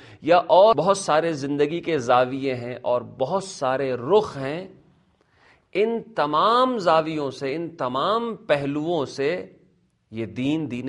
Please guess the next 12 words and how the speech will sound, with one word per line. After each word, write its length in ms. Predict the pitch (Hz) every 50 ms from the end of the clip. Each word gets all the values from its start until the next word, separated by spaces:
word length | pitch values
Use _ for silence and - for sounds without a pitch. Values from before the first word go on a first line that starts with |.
| 127
اسلام 500 | 101 117 - - 117 117 120 139 170 185 180 - - - - _ _ -
ایک 340 | 147 175 175 180 - -
کامل 440 | - 120 127 143 170 214 226 220 165
دین 220 | 160 160 156 147 131
ہے۔ 240 | 113 104 98 104 - - - - _ -
تو 100 | 147 147
لہٰذا 500 | 143 143 139 127 139 156 170 170 214 220 214 - -
ایک 360 | 165 185 202 226 233 226 180
مسلمان 1040 | 165 147 143 139 143 139 - - 147 147 139 131 131 135 151 180 214 247 262 254
سے 420 | 233 - - 180 139 113 - - - - _ _ _ _ _ _ _ _ - - _ -
انسان 580 | 165 165 170 165 - 160 156 180 196 208 202
یہ 240 | 180 156 196 262 262